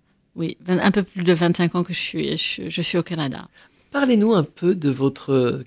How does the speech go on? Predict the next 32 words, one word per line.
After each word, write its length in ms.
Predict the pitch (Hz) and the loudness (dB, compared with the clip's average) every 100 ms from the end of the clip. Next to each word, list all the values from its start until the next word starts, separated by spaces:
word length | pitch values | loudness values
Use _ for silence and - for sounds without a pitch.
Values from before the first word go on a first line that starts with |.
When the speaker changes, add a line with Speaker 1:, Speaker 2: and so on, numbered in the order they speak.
| - | -2
Speaker 2:
quartier 580 | 156 139 - - 160 | 0 0 -6 2 4
d'enfance. 600 | 156 147 147 - 143 151 | 6 4 0 0 0 0
Vous 80 | 139 | 0
nous 120 | 139 | 4
avez 140 | 143 147 | 4 4
parlé 260 | 147 143 | 2 -2
d'une 200 | 147 139 | 0 0
banlieue 320 | 135 139 143 160 | 0 4 6 6
de 80 | |
Tunis. 480 | 151 156 202 302 - | 4 2 0 0 -4
Quel 140 | - 160 | -2 0
était 100 | 180 | 6
Speaker 1:
Oui, 80 | 262 | 8
Speaker 2:
le 100 | 320 | 8
Speaker 1:
c'est 140 | 165 | 8
Speaker 2:
nom 120 | 165 | 6
de 40 | 202 | 6
Speaker 1:
au, 60 | |
Speaker 2:
cette 200 | - 156 | 6 4
Speaker 1:
euh, 20 | 143 | 4
Speaker 2:
banlieue ? 320 | 143 143 147 | 4 4 2
Speaker 1:
c'est, 180 | - - | 0 -6
bah, 140 | 196 - | -8 -6
c'est 220 | 202 240 | -4 -2
la, 180 | 226 220 | 0 0
c'est 160 | 185 226 | -2 -2
la 100 | 214 | 0
banlieue 320 | 220 240 254 | 0 0 0
sud. 400 | 247 247 254 247 | -2 0 0 -2
C'est, 380 | - 180 160 - - - | -4 -2 -2 -4 -14 -16
c'est, 420 | - - 190 180 | -8 4 8 8
euh, 200 | 175 170 | 8 6